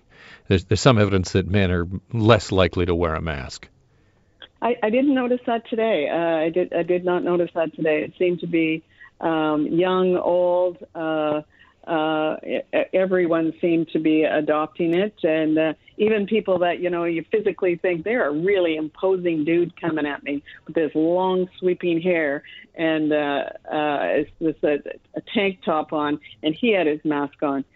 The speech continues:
Speaker 2: correctly as well. <laughs> So it, uh, um, you know, it, people seem to be,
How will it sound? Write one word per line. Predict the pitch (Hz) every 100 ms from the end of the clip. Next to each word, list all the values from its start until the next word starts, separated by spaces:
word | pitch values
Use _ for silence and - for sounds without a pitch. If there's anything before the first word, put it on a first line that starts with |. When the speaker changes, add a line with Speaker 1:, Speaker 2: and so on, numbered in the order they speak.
| _
Speaker 2:
correctly | - 196 180 165 - 131 113 -
as | 147
well. | 156 139 135 -
<laughs> | -
So | 175
it, | 165 -
uh, | 175 160 170 - - - 170
um, | 170 160 165 170 -
you | - 185
know, | 180 196
it, | 202 - 208 -
people | - 262 220 -
seem | 185 180
to | 180
be, | 160 151 156